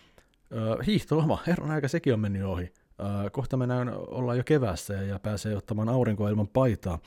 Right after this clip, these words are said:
Ö, hiihtoloma meni niin hyvin, että mä haluan mainita siitä myös videolla. Ö, mä käytiin perheen plus äitini kanssa, ö, ulkomailla Kanarian saarilla. Ja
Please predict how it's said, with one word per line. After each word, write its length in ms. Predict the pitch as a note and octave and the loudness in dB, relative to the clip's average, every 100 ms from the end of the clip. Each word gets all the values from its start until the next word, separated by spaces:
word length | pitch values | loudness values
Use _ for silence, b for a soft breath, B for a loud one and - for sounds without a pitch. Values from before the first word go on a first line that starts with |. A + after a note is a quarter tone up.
| B B B - | B B B -6
Ö, 340 | A2 A2+ G#2+ F#2 _ _ _ _ _ _ _ _ _ _ _ _ _ - | 0 0 0 -6 _ _ _ _ _ _ _ _ _ _ _ _ _ 2
hiihtoloma 540 | F#3 G#3 - C#3 C3+ B2 | 4 6 6 4 4 2
meni 300 | C3 B2+ B2 - - | 2 0 -2 -6 -4
niin 300 | D#3 D#3 A#2+ | 0 2 2
hyvin, 260 | C3 A#2+ | 0 0
että 340 | A2 - A#2 G#2+ | -2 -4 -4 -4
mä 100 | A2 | -2
haluan 220 | A2+ A2+ | -2 -2
mainita 340 | A#2 B2 A2+ | 0 0 -2
siitä 200 | G#2+ G#2+ | -4 -4
myös 220 | A2+ C3 B2 | -2 -2 -2
videolla. 580 | B2+ A#2 F#2+ F2 F#2 F#2+ - - | -2 -2 -4 -6 -8 -10 -14 -20
Ö, 60 | - A#2+ A2+ A#2 G#2+ C#2+ - | -10 -6 -2 -4 -6 -10 -12
mä 180 | A#2+ C3 | -4 -4
käytiin 760 | - C#3+ C3 - B2+ B2 B2 G#2 A2+ | 0 -2 0 0 0 0 -2 -4 -4
perheen 640 | - C#3+ B2+ F2 A2 G#2 G#2 | 2 4 2 0 -2 -2 -4
plus 280 | A2+ A2 - | -4 -6 -6
äitini 340 | G2 F#2+ F2+ G2 | -6 -4 -6 -6
kanssa, 400 | A2 G#2+ - A2+ B B B - | -6 -8 -6 -8 B B B -8
ö, 200 | A2 A2 | -4 -2
ulkomailla 640 | D3 B2+ A2 A2+ A2+ G#2+ F2 - | 0 0 0 0 0 0 -4 0
Kanarian 480 | B2+ A#2 G#2+ G#2 G2 | 4 6 6 2 2
saarilla. 640 | - A#2 G2+ F2+ F2+ F#2+ - B B B - | 4 4 4 0 -4 -6 -8 B B B -8
Ja 380 | A2+ A#2+ A#2 | 0 2 2